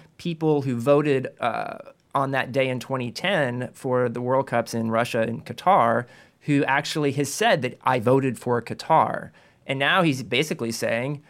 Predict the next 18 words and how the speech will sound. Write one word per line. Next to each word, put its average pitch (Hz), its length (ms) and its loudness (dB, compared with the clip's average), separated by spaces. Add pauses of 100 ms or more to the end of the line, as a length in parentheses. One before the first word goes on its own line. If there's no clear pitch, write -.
(240)
uh, 117 480 0 (100)
"The 123 200 -4
head 143 240 0
of 127 120 -2
France's 123 600 -4
government 127 720 -2 (580)
asked 143 320 0
me 131 200 -2
to 131 120 -4
vote 127 240 2
for 127 160 -6
Qatar," 160 680 0
which, 135 500 -4
if - 160 -10
you 131 140 -6
follow 165 420 2
fifa's 139 540 -6
rules, 135 720 0